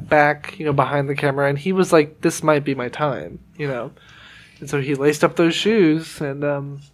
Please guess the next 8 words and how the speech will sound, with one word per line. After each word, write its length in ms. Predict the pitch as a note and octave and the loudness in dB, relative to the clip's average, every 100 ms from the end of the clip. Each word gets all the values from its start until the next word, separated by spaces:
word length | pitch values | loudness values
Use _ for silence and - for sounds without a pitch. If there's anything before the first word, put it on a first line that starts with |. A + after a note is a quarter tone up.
| _ _ _ _ | _ _ _ _
the 80 | - | -4
rest 200 | C3+ C3+ | -4 -4
is 100 | C#3+ | -8
history. 420 | D3+ D3+ C3 C#3 C#3+ _ _ _ | -8 -6 -6 -6 -12 _ _ _
I, 140 | D#3+ | 2
it 140 | D#3 D3+ | 4 4
was 100 | C#3 | 0
beautiful. 440 | C#3+ C3+ C#3+ C#3+ | -4 -4 -6 -12